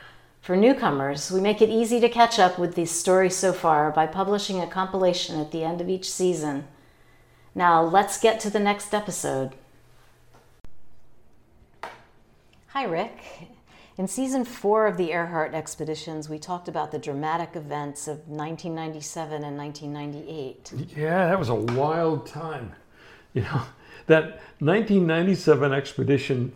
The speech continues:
Speaker 2: found nothing.
Speaker 1: Ugh.
Speaker 2: And then <laughs> there was a storm. We almost got killed. It had to run for sheltered water.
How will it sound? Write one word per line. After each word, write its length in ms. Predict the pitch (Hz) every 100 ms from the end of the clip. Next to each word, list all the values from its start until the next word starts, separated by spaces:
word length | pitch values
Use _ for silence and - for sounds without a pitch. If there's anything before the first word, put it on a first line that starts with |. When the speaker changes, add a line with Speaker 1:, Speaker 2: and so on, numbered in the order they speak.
| -
Speaker 2:
found 320 | 156 147 139
nothing. 500 | 143 139 95 101 123 - - -
Speaker 1:
Ugh. 180 | 143 - - - -
Speaker 2:
And 200 | 147 139
then 360 | 156 - 180 - - - -
<laughs> 320 | 170 117 - -
there 120 | 123
was 240 | 131 -
a 80 | 117
storm. 760 | - - 170 160 180 185 196 - - - -
We 360 | 151 147 151
almost 320 | - 170 - -
got 300 | 104 90 -
killed. 520 | - 165 120 120 -
It 420 | - 196 139 147
had 180 | 147 131
to 140 | 135 - -
run 380 | 139 156 165
for 180 | 151 127
sheltered 500 | - 156 151 151 135
water. 760 | 139 131 151 151 135 135 143